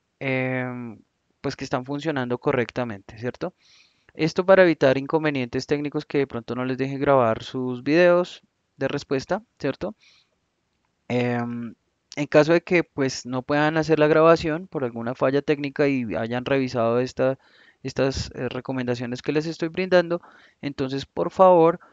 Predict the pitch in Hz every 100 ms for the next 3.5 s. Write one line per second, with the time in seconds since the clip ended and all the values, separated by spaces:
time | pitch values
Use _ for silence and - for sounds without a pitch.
0 | _ _ _ - 139 139 139 - 131 139
1 | 147 135 131 131 147 135 131 135 135 165
2 | 165 165 170 170 165 170 151 160 156 139
3 | 123 117 120 120